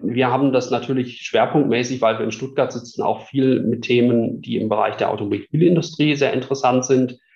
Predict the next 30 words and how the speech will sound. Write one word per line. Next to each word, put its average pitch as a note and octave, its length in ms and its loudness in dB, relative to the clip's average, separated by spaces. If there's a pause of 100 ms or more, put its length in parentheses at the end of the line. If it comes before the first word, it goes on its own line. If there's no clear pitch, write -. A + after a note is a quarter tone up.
(160)
Ähm, G#2+ 220 0
also G#2 220 0
eben G2+ 400 -2
beispielsweise G2+ 580 -2
die G#2+ 80 -2
Robotik, A2 500 -2
aber G2 200 0
beispielsweise G2 600 -4
auch G#2 140 -2
Lackiertechnik, - 800 0
äh, G#2 200 2
und G#2+ 140 -2
andere B2 300 0
Dinge. C3+ 400 2 (400)
Aber B2 520 0 (300)
ja, G#2+ 320 0
wir B2 80 2
sind B2+ 220 2
auch A#2+ 160 2
in A2+ 140 0
anderen C#3 260 2
Bereichen B2 420 2
unterwegs, A#2 500 -2
beisp-, A2 400 -2
beispielsweise A2 680 0
auch G2+ 240 -2
im, G#2 320 -4
äh, G2 420 0 (120)
Bereich F#2+ 380 -2
Healthcare. B2+ 580 0